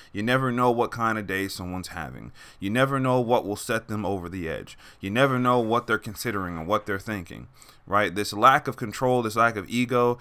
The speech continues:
is why we have rapists. It's why we have school shooters. It's why we have people who go off the deep end and do things that are irreversible, okay? So understand that you check your ego at the door. So when you leave, when you leave the house,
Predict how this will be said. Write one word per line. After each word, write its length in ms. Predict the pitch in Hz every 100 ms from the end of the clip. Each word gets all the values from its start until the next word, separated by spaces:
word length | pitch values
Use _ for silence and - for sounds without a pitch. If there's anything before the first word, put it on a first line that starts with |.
| -
is 140 | 95 101
why 120 | 110
we 140 | 107
have 260 | 113 104 87
rapists. 520 | 95 101 - 53 -
It's 120 | 85
why 160 | 95 98
we 120 | 98
have 240 | 101 101 -
school 300 | - 123 113
shooters. 540 | - 131 98 55 - - -
It's 140 | 92
why 140 | 107 110
we 140 | 107
have 260 | 107 101 -
people 340 | 120 113 117
who 320 | 110 104 98 - - -
go 260 | 87 120 110
off 320 | 113 123 -
the 140 | 104 104
deep 260 | 160 -
end 240 | 98 101 95
and 180 | 101
do 160 | 101 117
things 360 | 117 120 120 113
that 140 | 110
are 80 | 110
irreversible, 800 | 123 131 123 151 - 101 62 - _ - - -
okay? 300 | 113 113 123 - - - - - -
So 140 | -
understand 720 | 131 156 135 - 147 123 117 131 - - - - - - - - - - - - - 82
that 300 | 98 90 - - - _ -
you 140 | 95
check 320 | - 147 143
your 120 | 135
ego 480 | - 143 110 101 92 -
at 220 | 92 95
the 60 |
door. 360 | 87 95 65 50
So 140 | - 101
when 160 | 107
you 120 | 143 175
leave, 320 | 190 185 156
when 220 | 123 160
you 80 | 190
leave 180 | 202 175
the 80 |
house, 420 | 185 185 - -